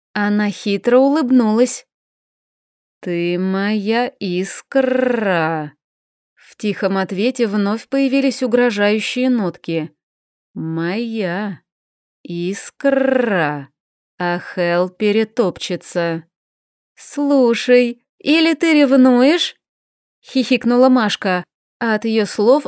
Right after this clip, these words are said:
Освёр выгнул обе брови. «Или,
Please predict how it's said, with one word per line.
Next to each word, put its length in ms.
Освёр 560
выгнул 560
обе 340
брови. 640
«Или, 840